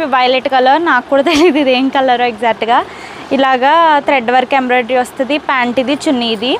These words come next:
ఫోన్లో స్టోరేజ్ కూడా అయిపోతుందండి వీడియోస్ అంతలా పెట్టేసరికి. నెక్స్ట్ అయితే లావెండర్ కలర్ with yellow, చాలా రేర్ కాంబినేషన్. ఇది కూడా మొత్తం వర్క్ వచ్చింది. పిస్తా and పింక్ చూపించాను, దాంట్లో ఇంకో కాంబినేషన్. ఇదైతే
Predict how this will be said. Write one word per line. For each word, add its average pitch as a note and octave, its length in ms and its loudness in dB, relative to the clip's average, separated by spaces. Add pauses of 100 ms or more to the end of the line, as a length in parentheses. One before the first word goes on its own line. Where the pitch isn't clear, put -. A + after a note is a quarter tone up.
(640)
ఫోన్లో C#4+ 400 4
స్టోరేజ్ C#4+ 420 2
కూడా D4+ 180 2
అయిపోతుందండి C4+ 720 -2
వీడియోస్ C#4 440 0
అంతలా C4 560 2
పెట్టేసరికి. C4+ 680 0 (580)
నెక్స్ట్ - 320 -2
అయితే D4 240 2 (260)
లావెండర్ C4 480 2
కలర్ C#4 220 4
with C#4 200 -2
yellow, B3+ 200 2 (100)
చాలా C4+ 200 4 (100)
రేర్ A#3+ 420 2
కాంబినేషన్. C4+ 520 0
ఇది B3 140 -6
కూడా C#4+ 220 2
మొత్తం - 440 -2
వర్క్ C#4 200 0
వచ్చింది. C#4 320 -2
పిస్తా D4+ 340 0
and D4+ 140 2
పింక్ C#4+ 200 0
చూపించాను, C#4+ 400 -2
దాంట్లో B3+ 300 -2
ఇంకో C#4 120 -2 (120)
కాంబినేషన్. B3 460 0
ఇదైతే C#4 220 2